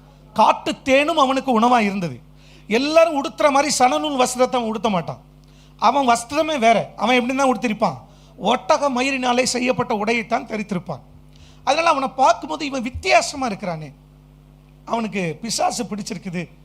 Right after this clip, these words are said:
அப்படின்னு சொல்லிட்டு யோவான் ஸ்நானகனை குறித்து எல்லாரும் சொன்னாங்க. அதனால இப்படி சொல்லலாம், அவனை யாருக்கு பிடிக்காதோ எல்லாருமே அவனை என்னத்தான் சொன்னாங்க? "பிசாசு, பேய்" அப்படின்னு சொல்லியிருப்பாங்க. எதை வச்சு சொல்றீங்க?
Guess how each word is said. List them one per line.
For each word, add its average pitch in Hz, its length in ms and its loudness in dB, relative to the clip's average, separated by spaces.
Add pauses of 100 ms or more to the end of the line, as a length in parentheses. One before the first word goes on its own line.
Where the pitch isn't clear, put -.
(360)
அப்படின்னு 185 260 -6
சொல்லிட்டு 175 460 -6
யோவான் 254 460 2 (120)
ஸ்நானகனை 196 420 -4
குறித்து 180 520 -8 (560)
எல்லாரும் 202 520 0
சொன்னாங்க. 175 320 -4 (280)
அதனால 220 240 -2
இப்படி 226 220 -4
சொல்லலாம், 202 440 -2 (580)
அவனை 226 300 2
யாருக்கு 240 420 2
பிடிக்காதோ 233 460 0
எல்லாருமே 233 360 0
அவனை 214 200 -2
என்னத்தான் 208 340 -4
சொன்னாங்க? 156 280 -8 (880)
"பிசாசு, 180 460 -6 (300)
பேய்" 180 380 -6
அப்படின்னு 170 300 -10
சொல்லியிருப்பாங்க. 147 440 -14 (880)
எதை 208 180 -2
வச்சு 226 320 -6
சொல்றீங்க? 180 300 -8